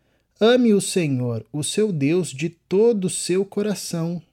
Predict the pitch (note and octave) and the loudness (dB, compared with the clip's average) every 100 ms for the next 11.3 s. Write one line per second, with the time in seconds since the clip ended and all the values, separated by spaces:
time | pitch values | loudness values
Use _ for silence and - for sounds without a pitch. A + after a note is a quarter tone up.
0 | _ _ _ - C3 C#3 - D#3+ F#3 E3 | _ _ _ -8 -6 -6 -2 0 2 0
1 | C3 - C#3 C#3 B2 C3 D3+ F3 - _ | -4 -6 -6 -4 0 0 0 -4 -10 _
2 | _ _ _ E3 E3+ A#3 - E3+ F#3+ A3 | _ _ _ -4 0 -2 -2 2 4 4
3 | F3+ C#3 D3 - - F3 G3+ - - F3 | 2 0 -2 -4 -6 -4 -2 -4 -6 -2
4 | G3+ - - - - - _ _ _ _ | -2 -4 -14 -16 -20 -20 _ _ _ _
5 | _ _ _ - F3 G#3+ G#3+ F3 F3+ - | _ _ _ -8 4 4 6 2 0 -4
6 | D3+ - C#3 B2 A#2+ C#3+ C3+ B2+ A#2 G2+ | -10 -6 -6 -4 -4 -2 -2 -4 -8 -14
7 | - - _ - C#3 C3 D3 F#3+ E3 F3 | -16 -18 _ -8 -4 0 2 2 2 0
8 | F#3+ G#3 D3+ C3+ D3 B2 A2 _ _ _ | 0 0 -2 0 0 -2 -10 _ _ _
9 | _ - F#3+ - - E3 F#3 G3 E3+ F3+ | _ -10 -8 -8 -6 2 6 6 4 -2
10 | E3+ D3+ - E3+ F#3+ G3+ G3 G3+ F3+ - | -2 -4 -4 0 2 0 -2 -4 -4 -6
11 | C3 A2 F#2+ | -8 -8 -12